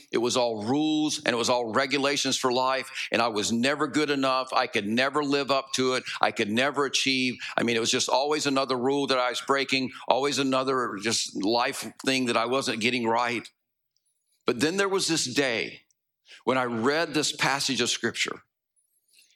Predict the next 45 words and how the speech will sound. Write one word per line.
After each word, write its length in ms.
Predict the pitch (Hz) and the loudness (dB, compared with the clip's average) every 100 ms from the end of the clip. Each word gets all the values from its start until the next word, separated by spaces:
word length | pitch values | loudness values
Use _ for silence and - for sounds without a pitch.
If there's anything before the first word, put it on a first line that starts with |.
| - | -4
in 120 | 95 | -2
Psalm 420 | 92 - 139 143 | 0 2 0 0
one 180 | 131 139 | 0 0
oh 100 | 139 | 0
two, 480 | - - 113 90 - - _ - | 0 0 0 0 -4 -10 _ -4
it 100 | 104 | -2
just 360 | - 110 98 | 0 0 -2
jumped 320 | 90 - 113 113 | 0 0 0 -2
off 160 | 110 | -2
the 80 | 113 | -4
page 640 | 107 98 87 82 - - _ _ _ _ - | -2 -2 -2 -2 -4 -6 _ _ _ _ -4
into 100 | 90 | -2
my 200 | 87 90 | 0 -2
heart, 380 | 85 85 80 - | -2 -2 -2 -2
and 100 | 90 | -2
I 80 | 90 | -2
pray 240 | - - | -2 -2
it 100 | 104 | -2
will 80 | 95 | -2
do 260 | 90 92 82 | -2 -4 -4
for 200 | - 73 | -6 -6
you 280 | 82 78 - _ - | -6 -6 -10 _ -6
the 80 | |
same 260 | - 85 80 | -4 -2 -2
way. 360 | 78 73 - - _ _ _ _ | -4 -4 -8 -18 _ _ _ _
And 100 | - | -2
it 80 | 104 | -2
completely 480 | - - - 139 127 | -2 -2 0 0 0
changed 380 | - 117 107 95 | 0 0 -2 -2
my 100 | 98 | -2
view 240 | 90 98 | 0 -2
of 80 | 80 | -2
God 380 | - 82 78 - _ _ _ _ _ _ _ _ - | -2 0 -2 -6 _ _ _ _ _ _ _ _ -4
and 60 | |
Scripture. 540 | - - - - - - _ _ _ _ _ _ _ _ - | -4 -2 -4 -6 -8 -16 _ _ _ _ _ _ _ _ -4
And 120 | 101 | -2
let 80 | 117 | 0
me 60 | 139 | 0
just 200 | 151 - | 0 0
say 140 | 127 | 0
something 240 | - 113 | 0 -2
to 40 | 104 | 0
you 80 | 95 | 0
this 200 | 104 - | 0 0
morning. 340 | 92 73 78 | -2 -4 -6